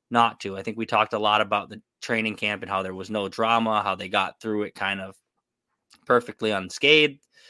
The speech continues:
minus an Irv Smith injury, which he will be ready for week one. So I think everything we thought back in, you know,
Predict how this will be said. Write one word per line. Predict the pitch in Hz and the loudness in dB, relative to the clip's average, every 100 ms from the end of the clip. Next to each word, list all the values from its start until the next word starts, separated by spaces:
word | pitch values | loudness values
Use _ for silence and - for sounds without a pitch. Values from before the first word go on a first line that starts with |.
| _ _ | _ _
minus | 113 110 107 - | 0 0 0 -2
an | 104 | -2
Irv | 104 98 | 0 -2
Smith | 127 120 120 | -2 0 0
injury, | 117 117 117 117 | 0 0 2 2
which | 104 - - - - | 0 -4 -6 -6 -8
he | 110 | -6
will | 101 101 | -2 -2
be | 98 | -2
ready | 98 95 | -4 -4
for | 92 | -8
week | 92 90 - | -14 -14 0
one. | 123 131 127 - - - _ _ _ - | 4 4 4 -6 -20 -20 _ _ _ -4
So | 143 | 0
I | |
think | 139 160 | 0 4
everything | 151 185 202 196 151 | 6 6 2 0 2
we | 151 | 2
thought | 147 - 151 143 117 - | 0 4 6 6 4 -2
back | 117 117 - | 2 2 2
in, | 110 104 104 _ | -4 -6 -12 _
you | - | -18
know, | 101 104 | -16 -16